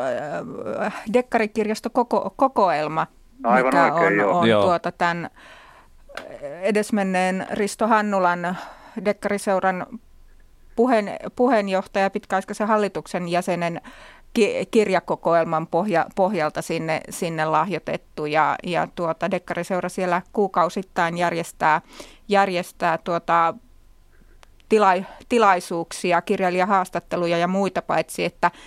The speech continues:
Speaker 1: tänään meillä ei sellaista ole kuukauden ensimmäisenä tiistaina, koska torstaina juuri nyt siellä Kallion, äh, tähän Kallion kirjaston satavuotisjuhlaviikkoon liittyen, siellä on to-,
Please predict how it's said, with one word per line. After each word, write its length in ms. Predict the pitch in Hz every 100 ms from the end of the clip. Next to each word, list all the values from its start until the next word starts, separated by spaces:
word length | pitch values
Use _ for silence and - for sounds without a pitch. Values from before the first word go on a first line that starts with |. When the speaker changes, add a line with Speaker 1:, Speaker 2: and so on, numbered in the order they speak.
| - -
Speaker 1:
tänään 400 | 220 226 208 180
meillä 280 | 175 180 175
ei 120 | 190
sellaista 520 | 214 202 190 190 185 -
ole 360 | 226 196 185 - -
kuukauden 480 | 214 190 185 180 175
ensimmäisenä 600 | 175 - 180 180 190 185 -
tiistaina, 540 | 208 180 - 170 175
koska 360 | - 175 180 170 - -
torstaina 760 | 220 214 - - 170 170 180 175
juuri 320 | 190 190 185
nyt 260 | 190 - - - - - - -
siellä 400 | - 190 175 - -
Kallion, 480 | 208 196 180 180
äh, 460 | 175 - - 170 170
tähän 320 | 202 190 185
Kallion 360 | 175 190 185 180
kirjaston 380 | 196 185 - 185
satavuotisjuhlaviikkoon 3250 | 196 190 170 170 185 - - - - - - 220 - 175 170 180 202 190 185 175 - - - - 180 175 220 214 185 - - 190 180
liittyen, 520 | 180 175 - - 180 170
siellä 280 | 196 190
on 100 | 185
to-, 240 | 190 226